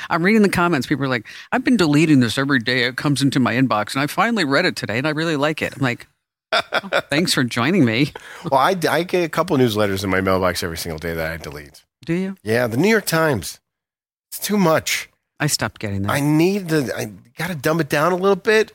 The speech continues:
Speaker 2: or make it a little bit shorter. Can't hang with that every single
Speaker 1: And the,
Speaker 2: day.
Speaker 1: and the cooking, I don't know if you get the New York Times. Ever tried that one, the cooking newsletter?
Speaker 2: No, I just get the new, oh, I
Speaker 1: Oh.
Speaker 2: signed up for the news one. It's just too much.
Speaker 1: Oh, the cooking one goes, like, on and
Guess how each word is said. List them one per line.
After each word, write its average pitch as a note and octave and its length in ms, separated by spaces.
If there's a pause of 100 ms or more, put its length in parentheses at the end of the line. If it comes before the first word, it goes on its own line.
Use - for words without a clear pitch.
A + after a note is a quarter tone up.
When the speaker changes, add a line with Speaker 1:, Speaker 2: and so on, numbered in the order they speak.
Speaker 2:
or C3+ 100
make D3+ 220
it E3 60
a E3 40
little E3 200
bit D3+ 180
shorter. C3+ 460 (440)
Can't F3+ 360
hang E3 280
with D3 120
that B2 120
every A2 180
single B2 220
Speaker 1:
And D#3 80
the, D#3 60
Speaker 2:
day. G2 200
Speaker 1:
and D3+ 140
the C3+ 80
cooking, D#3+ 480
I B2 40
don't C#3+ 80
know C#3+ 40
if B2 100
you C3 60
get C3 120
the A#2+ 60
New A#2+ 120
York A#2 160
Times. A2+ 260
Ever G#2+ 140
tried G#2+ 260
that A#2 160
one, C#3 80
the A2+ 80
cooking E3 360
newsletter? D#3 280
Speaker 2:
No, B2+ 160
I B2+ 80
just B2 180
get - 120
the G#2 40
new, G#2+ 220
oh, - 100
I G#2 140
Speaker 1:
Oh. B2+ 40
Speaker 2:
signed B2 220
up A#2 120
for A2+ 80
the G#2 80
news C#3+ 280
one. F2+ 160
It's G2 220
just - 300
too C#3+ 140
much. C#3+ 280
Speaker 1:
Oh, E3 60
the C#3+ 120
cooking F3+ 320
one A#2 120
goes, A#2 200
like, E2 220
on B2+ 640
and - 120